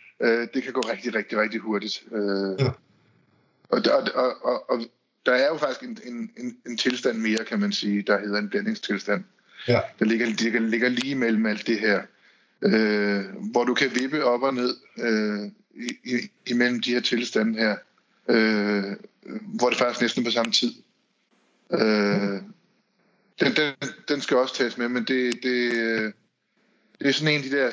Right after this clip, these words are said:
Speaker 1: tilstande der, som jeg helst ikke vil være i, fordi
Speaker 2: Nej.
Speaker 1: man har, man har enormt meget energi til at, at, at, at, at gøre noget, men du har enormt mange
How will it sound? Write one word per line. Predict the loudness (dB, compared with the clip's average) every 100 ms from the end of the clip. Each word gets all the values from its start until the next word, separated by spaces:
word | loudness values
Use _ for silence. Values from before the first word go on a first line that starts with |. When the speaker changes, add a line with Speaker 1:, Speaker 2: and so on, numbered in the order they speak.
| -2
Speaker 1:
tilstande | -6 -2 -2 0 0
der, | 0
som | 0 -2
jeg | -2
helst | -2 -4 -8 -10 -2
ikke | -2 0
vil | 2
være | 4 4 0
i, | -2
fordi | -6 -2 -2 -4 _ -2
Speaker 2:
Nej. | -2 -2 -2
Speaker 1:
man | 0
har, | 4 2 2 0
man | -2
har | 2 0 0 -2 -2
enormt | 2 2 2
meget | 0 0
energi | -2 -4 -4
til | 0
at, | 0 0
at, | -2 -6 -8 -6
at, | -6 -6 -12 -18 _ -20 -10 0 0
at, | 2
at | 0
gøre | 2 2 2
noget, | 2 0 -2 _ -20 -20 -20 _ -2
men | 0
du | 2
har | 2 0
enormt | 2 0 2
mange | 0 0